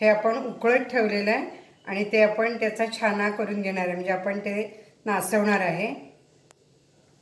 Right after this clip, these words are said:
इकडे आपण मैदा एक टीस्पून घेतलाय. इथं मी सायट्रिक ॲसिड घेतलंय, ते मी गरम पाण्यामध्ये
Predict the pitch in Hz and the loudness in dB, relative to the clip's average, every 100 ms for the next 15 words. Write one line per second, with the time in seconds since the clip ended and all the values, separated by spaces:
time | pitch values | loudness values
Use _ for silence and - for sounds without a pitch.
0 | _ 196 208 214 214 233 247 262 - - | _ -6 2 6 6 6 4 2 -6 -16
1 | - _ 214 208 202 220 - - - 233 | -20 _ 2 2 6 8 8 6 -2 -2
2 | - - 247 233 - 233 226 220 220 220 | -2 -2 0 0 0 0 2 0 4 6
3 | 247 240 - - - 208 196 226 233 240 | 6 2 -12 -20 -12 -10 -2 0 0 4
4 | 226 202 202 226 233 233 - 240 240 254 | 6 6 2 -2 4 4 4 0 0 -2
5 | 220 240 254 240 226 247 339 - - - | 0 0 2 -2 0 -2 -2 -8 -16 -16
6 | - - _ - - - _ _ _ 202 | -16 -20 _ -18 -18 -20 _ _ _ 2
7 | 214 220 226 240 208 220 226 214 220 | 6 6 6 6 8 6 4 4 4